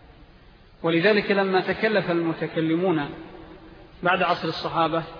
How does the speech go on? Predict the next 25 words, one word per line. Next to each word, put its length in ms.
الذين 520
كأنهم 420
أرادوا 420
بزعمهم 520
أن 180
ينصروا 340
الحق 260
بالقواعد 540
العقلية، 600
لما 220
تكلفوا 640
الحجج 380
العقلية 540
لم 140
يأتوا 280
بمثل 340
هذا 300
البرهان، 420
بل 300
في 40
الغالب 420
أنهم 280
يسلكون 500
مسالك 440
وعرة 420